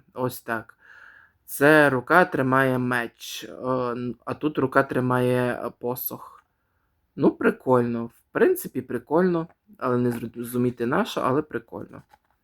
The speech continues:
О, юнак, якийсь поет. Бан-, бандурист, чи як вони були. Е, бард, во, бард. Якийсь чоловік, і ніби вірш читає,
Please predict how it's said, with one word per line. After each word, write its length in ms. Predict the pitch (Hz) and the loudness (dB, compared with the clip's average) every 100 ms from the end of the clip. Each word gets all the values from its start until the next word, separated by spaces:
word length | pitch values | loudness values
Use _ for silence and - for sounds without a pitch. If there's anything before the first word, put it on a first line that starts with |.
| _ _ _ _ _ _ _ _ _ _ - | _ _ _ _ _ _ _ _ _ _ -10
О, 240 | - 120 - | -8 -6 -4
юнак, 500 | 123 123 123 117 - | -2 2 2 2 -4
якийсь 420 | 120 117 123 120 | -16 -6 -4 -4
поет. 640 | - - 123 117 110 _ _ _ _ _ _ - | -6 -2 0 2 -2 _ _ _ _ _ _ -12
Бан-, 360 | 117 117 110 - _ _ - | -4 -2 -2 -8 _ _ -12
бандурист, 600 | 117 120 117 131 185 - | -6 -4 2 4 2 0
чи 120 | - | -6
як 240 | 123 120 120 | -4 -4 -6
вони 200 | 113 113 | -6 -6
були. 300 | 107 110 110 | -4 -4 -4
Е, 100 | 131 _ - - - _ 120 120 113 95 76 67 57 50 50 - - _ _ _ - | -10 _ -20 -20 -20 _ 4 4 4 0 -4 -6 -8 -12 -14 -20 -20 _ _ _ -6
бард, 500 | 117 131 127 117 - | 4 6 6 2 -10
во, 400 | 113 120 123 127 101 | -4 -2 -2 -6 -12
бард. 540 | 113 123 120 117 _ _ _ _ _ _ _ _ _ _ - | -2 0 0 -4 _ _ _ _ _ _ _ _ _ _ -6
Якийсь 580 | 123 120 117 - - - - _ _ | -2 -2 -2 -8 -10 -14 -20 _ _
чоловік, 760 | 127 123 127 196 226 - _ _ | -2 0 4 4 2 -4 _ _
і 280 | - 120 120 | -12 -8 -4
ніби 340 | 123 131 117 120 | 0 0 2 2
вірш 340 | 131 139 - | 2 0 -2
читає, 720 | 117 - 131 139 135 123 127 | -6 0 2 4 2 0 -4